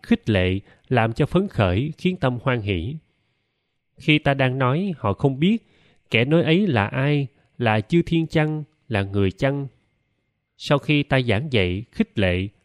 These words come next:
làm cho phấn khởi, khiến tâm hoan hỷ với bài pháp thoại, ta biến mất. Khi ta biến mất, họ không biết, kẻ biến mất này là ai,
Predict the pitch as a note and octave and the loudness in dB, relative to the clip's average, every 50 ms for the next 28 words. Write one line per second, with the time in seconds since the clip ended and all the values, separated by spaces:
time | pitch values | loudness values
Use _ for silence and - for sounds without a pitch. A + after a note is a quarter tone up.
0 | _ _ - B2 A2 G#2+ A2+ A#2 - D3 - - F3+ G#3 G3 - - G2 F2 F2 | _ _ -2 -2 0 0 -2 -2 -2 -2 0 0 -2 -2 -2 -2 -2 -2 0 0
1 | G2+ C3+ D#3+ - _ _ _ _ _ - - G3+ G#3 - D#3 C#3+ C#3+ C#3+ - - | -2 -4 -6 -8 _ _ _ _ _ -2 -2 0 0 2 0 0 0 -2 -2 -2
2 | D3 C#3+ C#3 A2+ G#2+ G#2 G2+ F#2 F#2+ C3 D3 - E3+ C#3+ B2 G2 F#2 F#2 F2+ - | -2 -2 -2 -2 -2 -2 -2 -2 -4 -4 -2 0 0 0 2 0 0 -2 -2 -2
3 | F#3 F#3 - - A#2+ G#2 F2 F2 F2+ F#2 - _ _ _ _ _ _ _ - C#3+ | -4 -4 -4 -4 -4 -4 -2 -2 -4 -6 -8 _ _ _ _ _ _ _ -2 -2
4 | C#3 C#3 D3+ D#3 E3+ G3 G3 G#3 A3+ - _ _ _ _ _ _ _ _ _ _ | 0 2 0 0 0 2 2 2 2 0 _ _ _ _ _ _ _ _ _ _
5 | _ _ _ _ _ _ _ _ _ _ - - E3+ E3+ E3+ E3 - D#3 D3 D3+ | _ _ _ _ _ _ _ _ _ _ 2 6 6 6 6 4 2 0 2 2
6 | D#3+ F3 G3 G3 G#3+ A#3 - _ _ _ _ _ - - G#2+ G#2+ - - D3 D3 | 0 0 2 4 2 2 2 _ _ _ _ _ -2 -2 0 0 2 0 0 0
7 | C#3+ D3 F3+ G#3 A#3 - _ _ _ _ _ _ - - G#2+ A2+ B2+ D3+ E3+ G3 | 0 0 0 0 0 -2 _ _ _ _ _ _ 0 0 0 2 4 2 2 4
8 | G3+ G#3+ A3+ - - A#2+ G#2+ G2+ G2 G2 G2 G2 F#2 G2 - B2+ C3 C3+ C#3+ C#3 | 4 2 2 0 0 -2 0 0 0 0 0 -2 -2 -2 -2 -2 -2 0 0 -2
9 | C3 | -2